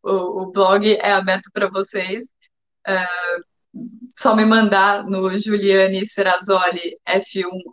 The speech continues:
arroba gmail ponto com, e o prazo eu ainda vou definir, mas provavelmente até a semana que vem a primeira fase, e a segunda fase a gente faz até o final do ano pra eu receber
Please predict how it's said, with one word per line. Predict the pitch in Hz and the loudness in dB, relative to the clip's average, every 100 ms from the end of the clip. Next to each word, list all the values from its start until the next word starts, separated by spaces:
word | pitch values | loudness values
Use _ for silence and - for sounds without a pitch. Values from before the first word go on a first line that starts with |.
| - | -2
arroba | 165 202 185 180 175 | 0 2 0 2 0
gmail | 165 185 185 170 170 170 - | 0 -4 -4 -2 -2 -2 -2
ponto | 190 208 202 | -4 -2 -2
com, | 220 247 - - _ _ _ | 2 2 0 -8 _ _ _
e | 202 220 226 | 4 6 6
o | 226 233 | 4 4
prazo | 214 190 226 208 185 | 4 4 4 2 2
eu | 190 190 | 2 4
ainda | 185 190 202 | 2 0 -2
vou | 208 202 | 0 0
definir, | 214 262 214 208 190 | 0 0 -2 0 -2
mas | 175 - | -6 -6
provavelmente | 208 214 202 196 208 - | -2 0 0 0 -4 -4
até | 214 - 202 208 - _ _ - | -4 0 -2 -2 -6 _ _ -4
a | 196 | -2
semana | 202 202 185 190 | 0 -2 0 0
que | 190 202 | 0 -4
vem | 175 185 180 175 180 _ | 0 0 0 -4 -10 _
a | - | -4
primeira | 175 185 180 175 - | -2 -6 0 0 0
fase, | 220 214 233 226 | 2 2 2 -2
e | 214 | 0
a | 208 | 0
segunda | 226 202 196 190 | 0 -2 0 0
fase | - 185 196 | 2 0 0
a | |
gente | 196 196 - | -4 -6 -2
faz | 185 | -2
até | 180 185 | 0 0
o | 190 | -2
final | 190 180 180 | -2 -4 -2
do | 180 | -2
ano | 170 190 _ _ _ _ _ | -2 -4 _ _ _ _ _
pra | 190 | 0
eu | 180 175 | 4 4
receber | 180 190 175 202 180 180 196 220 233 | 2 0 -2 0 0 4 6 6 2